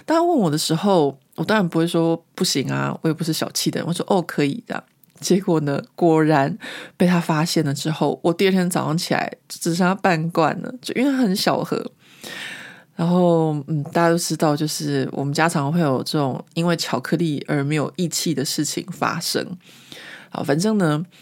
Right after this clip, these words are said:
我这次又去坎城，我每次去坎城的时候都会非常的开心，因为吃很多巧克力。可是我这次没有吃很多巧克力，为什么？因为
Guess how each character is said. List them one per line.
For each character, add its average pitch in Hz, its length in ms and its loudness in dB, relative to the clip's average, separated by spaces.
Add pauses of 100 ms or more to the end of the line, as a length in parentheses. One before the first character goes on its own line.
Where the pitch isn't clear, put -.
(140)
我 156 100 -6
这 175 100 -2
次 185 240 0
又 170 220 4
去 - 120 -8
坎 - 240 -4
城， 135 220 -4
我 170 60 0
每 202 100 2
次 214 100 0
去 269 80 0
坎 185 200 2
城 147 180 -2
的 151 80 0
时 160 120 -2
候 175 200 2
都 170 120 -2
会 160 460 0
非 190 100 -2
常 170 120 0
的 147 80 -4
开 139 280 -4
心， 143 220 -4
因 160 80 -2
为 160 120 -2
吃 - 160 -4
很 151 100 -2
多 147 140 -2
巧 - 140 -4
克 160 120 -2
力。 156 100 0
可 175 80 -2
是 190 120 0
我 190 80 2
这 180 60 -4
次 190 80 -2
没 180 80 0
有 165 60 0
吃 170 100 -2
很 151 120 0
多 156 100 -2
巧 151 160 -2
克 160 120 -2
力， 160 100 0
为 160 100 0
什 170 100 -6
么？ 160 120 -4
因 160 60 2
为 160 120 0